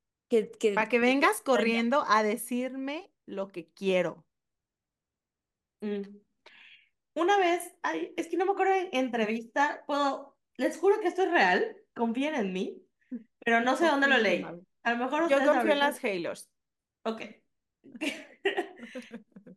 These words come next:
Speaker 3: Que la Taylor en una entrevista dice que soñó con un ex elemento, o sea, con Harry,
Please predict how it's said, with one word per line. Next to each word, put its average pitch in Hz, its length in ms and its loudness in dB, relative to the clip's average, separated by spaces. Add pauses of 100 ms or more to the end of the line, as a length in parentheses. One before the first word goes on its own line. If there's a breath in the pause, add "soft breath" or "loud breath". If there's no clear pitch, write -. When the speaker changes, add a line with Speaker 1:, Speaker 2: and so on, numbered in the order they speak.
Speaker 3:
Que 339 120 0
la 370 240 2
Taylor 370 400 0
en 294 160 -4
una 294 80 -8
entrevista 262 540 -4
dice 247 380 -6
que 233 280 -6
soñó 214 1000 -4 (840)
con 254 400 0 (100)
un 233 200 -2
ex - 600 -4 (720)
elemento, 220 760 -8 (480)
o 202 120 -14
sea, 170 180 -12
con 160 180 -12
Harry, 220 240 -8